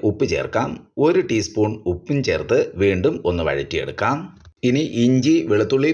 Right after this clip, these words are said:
പച്ചമുളക് പേസ്റ്റും ചേർത്ത് വീണ്ടും ഒന്ന് വഴറ്റാം. പത്ത് വെളുത്തുള്ളി അല്ലി ചെറുതായി കട്ട് ചെയ്തതും, ഒരു ഇഞ്ച് നീളമുള്ള ഇഞ്ചി അതുപോലെ ചെറുതായി കട്ട് ചെയ്തതും, അഞ്ച് പച്ചമുളക് ചെറുതായി കട്ട് ചെയ്തതും ഇതോടൊപ്പം ചേർത്ത് വീണ്ടും വഴറ്റിയെടുക്കാം.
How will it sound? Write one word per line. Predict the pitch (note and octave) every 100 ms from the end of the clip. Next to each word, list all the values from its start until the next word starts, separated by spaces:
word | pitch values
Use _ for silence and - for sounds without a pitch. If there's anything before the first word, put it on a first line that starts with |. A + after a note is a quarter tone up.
| G#2
പച്ചമുളക് | F2 A#2+ A#2+ A#2 D3 -
പേസ്റ്റും | G2+ G#2 G#2 E3
ചേർത്ത് | G2+ F#2 F#2 D3+
വീണ്ടും | G#2+ G#2 G#2+ D3 -
ഒന്ന് | F#2+ F2
വഴറ്റാം. | C#2+ D2 F2 F#2+ -
പത്ത് | B2+ - - F3 -
വെളുത്തുള്ളി | A#2 A#2 A2 C#3+ C3+
അല്ലി | F#2+ F#2 A2 - _ _ _
ചെറുതായി | A2 G#2+ A2 B2 A#2 F#2+
കട്ട് | F2 F2+
ചെയ്തതും, | D#2 C#2+ G2+ C3 - - _ _ -
ഒരു | A#2+ D#3+
ഇഞ്ച് | F#3 D#3+
നീളമുള്ള | C3+ A#2+ A2+ G#2+ G#2 - - -
ഇഞ്ചി | A2+ A#2 B2+ D3 -
അതുപോലെ | F2+ F2 F2 F2+ - -
ചെറുതായി | F2+ F#2+ G#2 F#2
കട്ട് | D2
ചെയ്തതും, | D2 B1+ B1+ A2 - - - _ _ _ _
അഞ്ച് | A2 C3+ E3 F3 E3+ - -
പച്ചമുളക് | G2+ F#2+ C3 C3+ B2+ B2+ - -
ചെറുതായി | G2+ G2 A2 A#2
കട്ട് | F2+ D#2
ചെയ്തതും | F2 - - A2+ -
ഇതോടൊപ്പം | G2+ A2+ A2+ A2 G#2
ചേർത്ത് | D2+ D2 - -
വീണ്ടും | F2 E2+ B2 E3
വഴറ്റിയെടുക്കാം. | D#2+ D2+ D#2+ - - A#2